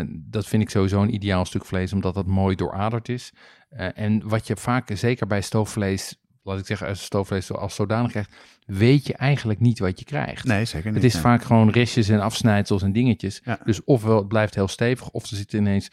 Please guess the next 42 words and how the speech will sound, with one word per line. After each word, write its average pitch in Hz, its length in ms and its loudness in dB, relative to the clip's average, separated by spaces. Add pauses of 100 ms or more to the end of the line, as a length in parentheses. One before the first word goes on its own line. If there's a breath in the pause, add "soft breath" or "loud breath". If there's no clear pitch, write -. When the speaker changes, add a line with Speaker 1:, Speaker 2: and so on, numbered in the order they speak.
(200 loud breath)
Speaker 1:
verrassend 117 520 -2
grote 104 380 0 (120)
klonten 151 400 6
vet 135 300 0
in. 143 220 2 (260 loud breath)
Nee, 131 220 6
Speaker 2:
Precies, 127 160 8
ja. 85 140 2
Speaker 1:
eh, 113 180 0
ja, 95 260 0
eh, 104 140 -4 (160)
Speaker 2:
Ja, - 340 0 (160)
en 127 140 6
riblappen 139 380 4
zijn 123 140 6
dus 104 140 4
van, 95 300 2
van, 82 320 0
van, 76 360 0
van 87 140 0
de 90 60 2
ribben. 131 380 4 (220)
Eh, 107 260 6 (100)
dat 113 140 4
is - 160 -6
ook 127 180 4
heel 143 220 8
erg - 120 0
lekker, 127 460 0
alleen 101 340 2
dat 95 240 0
valt 82 240 0
gewoon 90 160 -2
sneller 82 260 -2
uit - 120 -8
elkaar. - 280 -8
Speaker 1:
Ja. 104 180 -4 (120)
Speaker 2:
Dat 104 120 -6
wordt 87 160 -4
meer 80 120 -2
draadjesvlees. - 600 -8
Speaker 1:
Herkenbaar. 95 540 -4